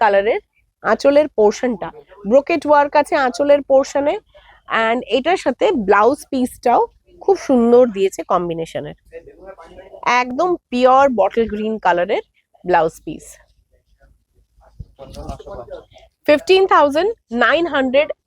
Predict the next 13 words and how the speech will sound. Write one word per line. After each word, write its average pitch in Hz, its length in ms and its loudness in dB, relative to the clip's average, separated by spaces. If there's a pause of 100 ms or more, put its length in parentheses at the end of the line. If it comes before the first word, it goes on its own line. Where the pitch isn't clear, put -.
(120)
and 240 120 -2 (460)
fifty 381 320 4 (120)
rupees 320 380 0 (400)
is 262 80 0 (120)
the 269 80 4 (120)
price 262 320 0 (120)
range 247 260 -2 (380)
for 277 200 6
this 202 140 2 (160)
one। 165 100 -6 (760)
আচ্ছা, 247 160 0 (180)
আমরা 320 200 -2 (180)
ভিডিও 262 260 -2